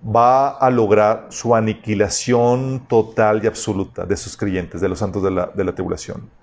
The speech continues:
Apocalipsis seis once dice, se les dijo que descansaran un poco más hasta que se completara el número de sus hermanos, los consiervos de Jesús,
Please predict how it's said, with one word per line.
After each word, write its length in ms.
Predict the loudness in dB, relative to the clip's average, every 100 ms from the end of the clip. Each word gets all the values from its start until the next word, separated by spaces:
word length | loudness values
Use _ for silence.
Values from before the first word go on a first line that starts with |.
| -6
Apocalipsis 420 | 0 2 2 2
seis 240 | 2 2 2
once 180 | 2
dice, 440 | 2 4 0 -2 -16 _ _ _ _ _ _ -20 -20 -4
se 120 | 2
les 160 | 2 4
dijo 260 | 2 2 4
que 100 | 4
descansaran 440 | 2 2 2 2
un 100 | 0
poco 240 | 0 0
más 240 | 0 0 -2
hasta 180 | -2 -2
que 80 |
se 120 | -2 -4
completara 460 | -4 -2 2 2
el 100 | 2
número 320 | 0 2 4
de 120 | 4 0
sus 160 | 0
hermanos, 360 | 0 0 -2 -2
los 140 | -2
consiervos 460 | -4 0 2 4 2
de 60 | 0
Jesús, 420 | -2 -4 -4